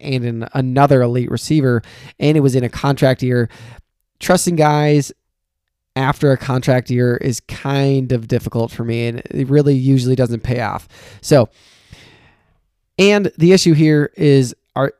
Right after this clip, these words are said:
if we add a decently paid receiver like Corey Davis, that kinda justifies his playing time, and I don't know if we want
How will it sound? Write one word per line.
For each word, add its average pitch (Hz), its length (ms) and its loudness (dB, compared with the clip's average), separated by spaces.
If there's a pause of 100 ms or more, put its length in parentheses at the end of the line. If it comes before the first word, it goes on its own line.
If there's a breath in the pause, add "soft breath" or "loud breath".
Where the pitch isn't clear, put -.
if - 140 -8
we 139 140 0
add 127 260 0
a 143 60 2
decently 135 440 -2
paid 131 220 -2
receiver 123 500 -2
like 117 540 -4
Corey 127 320 0
Davis, 120 500 -2 (400 soft breath)
that 131 140 -2
kinda 165 300 0
justifies 131 640 -2
his 123 140 -2
playing 123 480 -4
time, 170 500 -4
and 131 100 -8
I 131 120 -2
don't 170 100 -4
know 156 140 0
if - 160 -10
we 123 160 0
want 117 420 -4